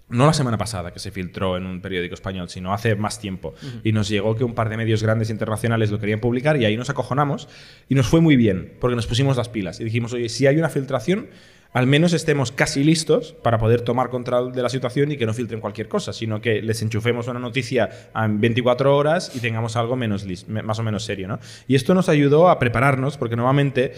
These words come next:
Speaker 1: yo creo que nosotros, que no somos gente que viene de la comunicación corporativa, eh, pues tendemos a pensar, "Esto es una tontería, se hace en un momento", y no, lleva tiempo,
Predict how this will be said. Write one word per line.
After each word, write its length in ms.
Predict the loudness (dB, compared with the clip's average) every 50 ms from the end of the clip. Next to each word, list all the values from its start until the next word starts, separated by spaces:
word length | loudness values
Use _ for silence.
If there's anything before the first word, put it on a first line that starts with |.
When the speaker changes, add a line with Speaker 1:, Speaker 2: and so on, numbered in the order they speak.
| -14 -20 -20 -12 -2
Speaker 1:
yo 140 | 0 2 2
creo 140 | 4 2 2
que 100 | 2 0
nosotros, 340 | 0 0 0 0 0 -2 -4
que 80 | -4
no 80 | -6 -4
somos 240 | -4 -4 -4 -4 -6
gente 220 | -6 -6 -6 -6
que 100 | -4 -4
viene 240 | -2 0 0 0 0
de 120 | 0 0
la 120 | 0 -2 -4
comunicación 500 | -4 -6 -8 -8 -8 -6 -4 -4 -2 -2
corporativa, 580 | -2 0 0 0 0 2 2 4 2 2 2 -2 -6 -16 -20 -20 -14 _ 0
eh, 220 | 2 2 2 2
pues 180 | 0 -4 -4 -2
tendemos 380 | -2 -2 -2 -2 -2 -2 -2 -2
a 40 | -2
pensar, 260 | -4 -4 -6 -8 -8
"Esto 180 | -8 -8 -8 -6
es 60 | -6
una 100 | -6 -6
tontería, 380 | -6 -8 -6 -4 -2 -2 -2
se 100 | -2 -4
hace 120 | -6 -6 -6
en 160 | -8 -6 -6
un 80 | -6 -4
momento", 420 | -2 0 0 0 0 0 0 0
y 100 | 0 -2
no, 120 | -6 -8 -10 -14 -16 -8 -2
lleva 220 | 2 2 2 2
tiempo, 340 | 2 0 -2 -4 -4 -6 -8